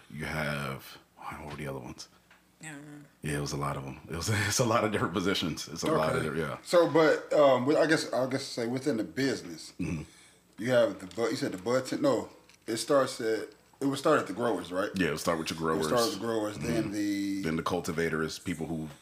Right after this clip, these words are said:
Speaker 1: monitor the plants, and then you
Speaker 3: Okay.
Speaker 1: have your master grower. And then from there, you would have, oh yeah, transportation. That's a big thing that people don't think about.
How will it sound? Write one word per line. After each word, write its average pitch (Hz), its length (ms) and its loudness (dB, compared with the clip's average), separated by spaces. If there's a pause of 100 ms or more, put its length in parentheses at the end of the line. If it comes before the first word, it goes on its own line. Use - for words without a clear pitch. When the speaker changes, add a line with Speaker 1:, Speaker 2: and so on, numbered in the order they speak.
(360)
Speaker 1:
monitor 85 400 0
the 78 80 -4
plants, 76 480 -6
and - 100 -4
then 78 60 -4
you 87 60 -2
Speaker 3:
Okay. 92 100 0
Speaker 1:
have 87 80 -2
your 80 80 -2
master 78 380 -4
grower. 73 420 -6 (500)
And 73 120 -8
then 73 160 -4
from 73 220 -6
there, 82 300 0
you 78 160 -4
would 78 100 -6
have, 78 360 -2
oh 104 80 0
yeah, 92 120 2
transportation. 107 760 -2
That's 76 160 -6
a 92 40 -4
big 82 240 -4
thing 104 160 2
that 82 120 -2
people 90 160 -2
don't 82 120 -6
think 80 140 -4
about. 67 300 -8